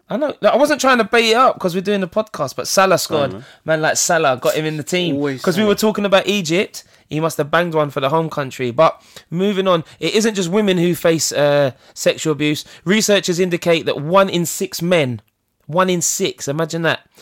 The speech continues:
Speaker 1: So that's a five-a-side team and a sub, yeah? One in six experience sexual abuse at some point during their childhood. From an early age, men receive the message that they should never be or even appear vulnerable or weak,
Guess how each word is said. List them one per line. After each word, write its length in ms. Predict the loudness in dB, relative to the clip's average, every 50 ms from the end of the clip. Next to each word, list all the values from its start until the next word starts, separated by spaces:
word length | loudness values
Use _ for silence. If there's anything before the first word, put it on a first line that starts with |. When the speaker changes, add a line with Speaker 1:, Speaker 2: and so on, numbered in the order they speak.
| -14 -8
Speaker 1:
So 100 | -4 -2
that's 160 | -2 -2 -2
a 100 | -4 -4
five-a-side 600 | -4 -2 0 0 0 0 0 0 0 0 0 0
team 240 | -2 -4 -4 -4 -6
and 80 | -8
a 40 | -8
sub, 300 | -6 -4 -4 -4 -4 -4
yeah? 160 | -4 -6 -6
One 280 | -6 -6 -6 -6 -6 -6
in 120 | -6 -6
six 400 | -6 -6 -4 -4 -6 -6 -8 -12 -18 -18 -20 -18 -14 -10
experience 500 | -8 -8 -4 -2 0 0 0 0 0 0
sexual 400 | 0 0 0 -2 -2 -2 0 0
abuse 360 | 0 0 -2 0 0 0 -2 -4
at 140 | -6 -6 -4
some 260 | -2 0 0 0 0 0
point 280 | -2 -2 -2 -2 -2
during 220 | -2 -2 -2 0 0
their 120 | -2 -4
childhood. 480 | -4 -2 -2 -2 -2 -2 -4 -6 -8 -10
From 400 | -14 -20 -20 -14 -8 -4 -4 -2
an 100 | -2 -2 0
early 320 | 4 6 6 6 4 4 4
age, 280 | 4 2 2 0 -4 -10 -18 -12 _
men 200 | 0 0 0 0
receive 300 | 0 -2 -2 -4 -4 -4
the 80 | -4 -2
message 480 | 0 0 0 0 0 -2 -2 -4 -6 -12 -16 -10 -6
that 120 | -4 -2
they 80 | -2 -2
should 200 | -2 -4 -4 -4
never 320 | -2 0 0 0 0 -2 -4
be 320 | -4 -2 0 0 0 0 -2
or 140 | -2 -2 -2
even 240 | -2 -2 -2 -2
appear 380 | -4 -6 -4 -2 0 0 0 0
vulnerable 580 | 0 0 0 0 0 -4 -6 -6 -4 -4 -2 -2
or 140 | -2 -2 -2
weak, 380 | -2 -2 -2 -2 -2 -6 -12